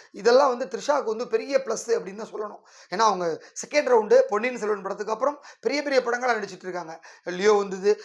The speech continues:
அடுத்து விடாமுயற்சி, அ, உடனே இப்ப கோட்ல ஒரு சாங்கு, அதே போல, அ, குட் பேட் அக்லி படத்துல வந்து இவங்க ஹீரோயின்ல அதுலயும் இவங்க ஒரு கேமியோவோ இல்ல இது மாதிரி ஒரு சாங்கோ பண்றாங்களா.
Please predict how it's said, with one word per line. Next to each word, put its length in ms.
அடுத்து 240
விடாமுயற்சி, 760
அ, 220
உடனே 280
இப்ப 340
கோட்ல 340
ஒரு 160
சாங்கு, 380
அதே 240
போல, 360
அ, 340
குட் 220
பேட் 120
அக்லி 240
படத்துல 240
வந்து 460
இவங்க 240
ஹீரோயின்ல 500
அதுலயும் 260
இவங்க 220
ஒரு 300
கேமியோவோ 500
இல்ல 140
இது 80
மாதிரி 160
ஒரு 160
சாங்கோ 300
பண்றாங்களா. 540